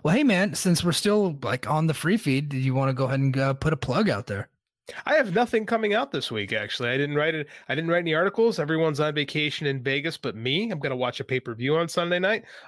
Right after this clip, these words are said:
Speaker 2: Um,
Speaker 1: Yeah.
Speaker 2: uh, I, I, my Kickstarter, which finished about a month ago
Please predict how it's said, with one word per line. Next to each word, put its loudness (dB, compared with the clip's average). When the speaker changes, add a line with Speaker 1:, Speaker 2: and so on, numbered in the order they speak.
Speaker 2:
Um, 0
Speaker 1:
Yeah. 0
Speaker 2:
uh, -6
I, -2
I, -4
my -2
Kickstarter, -2
which -4
finished -4
about -2
a -6
month -6
ago -4